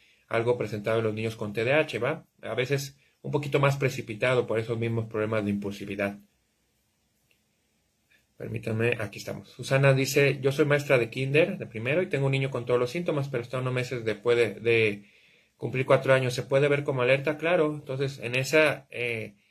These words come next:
ya está presentado algunos síntomas de alerta, que es lo importante empezar a, a vigilar, a observar a ese pequeñito, ¿vale? Entonces, si esto persiste, por ejemplo, ahorita es el primer año de edad escolar, pero si esto persiste en el segundo año escolar,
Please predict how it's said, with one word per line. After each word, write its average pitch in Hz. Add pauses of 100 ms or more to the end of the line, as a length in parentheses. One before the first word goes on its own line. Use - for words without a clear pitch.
(180)
ya 127
está 170
presentado 165
algunos 147
síntomas 139
de 117
alerta, 120
que 127
es 120
lo 120
importante 123
empezar 117
a, 113 (160)
a 101
vigilar, 107
a 117
observar 110
a 117
ese 113
pequeñito, 104
¿vale? 151 (600)
Entonces, 147 (260)
si 139
esto 175
persiste, 143
por 127
ejemplo, 120
ahorita 120
es 123
el 120
primer 113
año 117
de 107
edad 110
escolar, 117
pero 104
si 123
esto 139
persiste 135
en 120
el 110
segundo 107
año 104
escolar, 101